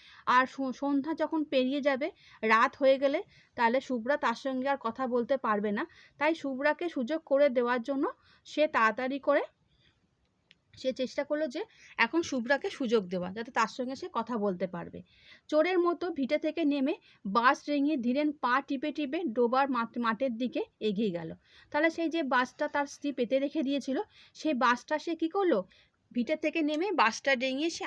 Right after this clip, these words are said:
আস্তে আস্তে কী করলো, ডোবার মাঠের দিকে এগিয়ে গেল। অদ্ভুত বিকৃত গলায় ডাক শুনে শান্তি লন্ডন হাটে ঘর থেকে বেরিয়ে এলো। বাঁশের ওপারে দাঁড়িয়ে হিংস্র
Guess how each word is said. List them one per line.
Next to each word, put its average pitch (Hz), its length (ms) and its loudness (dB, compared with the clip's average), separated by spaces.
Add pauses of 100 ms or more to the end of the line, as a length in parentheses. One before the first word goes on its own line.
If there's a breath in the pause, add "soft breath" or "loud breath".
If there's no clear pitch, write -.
আস্তে - 360 -6
আস্তে 294 280 -2
কী 339 120 -4
করলো, 339 200 0
ডোবার 226 340 0
মাঠের 226 400 -6
দিকে 269 200 -6
এগিয়ে 208 440 0
গেল। 170 180 -6 (480 soft breath)
অদ্ভুত 339 520 2 (380)
বিকৃত 311 520 0
গলায় 277 400 2
ডাক 254 300 2
শুনে 339 280 -2 (340 soft breath)
শান্তি 269 520 -2
লন্ডন 247 520 0
হাটে 285 400 -2
ঘর 226 240 -4 (120)
থেকে 311 240 -4
বেরিয়ে 202 400 2
এলো। 165 160 -6 (380 loud breath)
বাঁশের 277 440 -2
ওপারে 320 380 2
দাঁড়িয়ে 269 380 0
হিংস্র 269 420 0